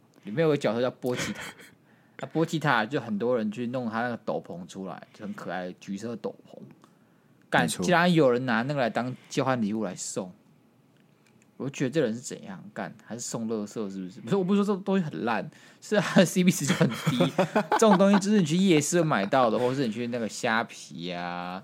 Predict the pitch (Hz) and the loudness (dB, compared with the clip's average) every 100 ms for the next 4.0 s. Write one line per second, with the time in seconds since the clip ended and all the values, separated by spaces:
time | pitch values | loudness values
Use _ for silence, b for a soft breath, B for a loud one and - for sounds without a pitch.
0 | b b b _ - 98 90 87 85 120 | b b b _ -16 -12 -12 -12 -12 -10
1 | 123 95 107 104 98 - - - - _ | -6 -6 -4 -4 -6 -12 -18 -18 -18 _
2 | _ 165 - _ 151 147 170 165 113 110 | _ -6 -6 _ 0 0 0 -2 -2 -4
3 | 101 - 143 147 101 123 120 95 113 113 | -6 -6 -6 -6 -6 -6 -6 -6 -6 -8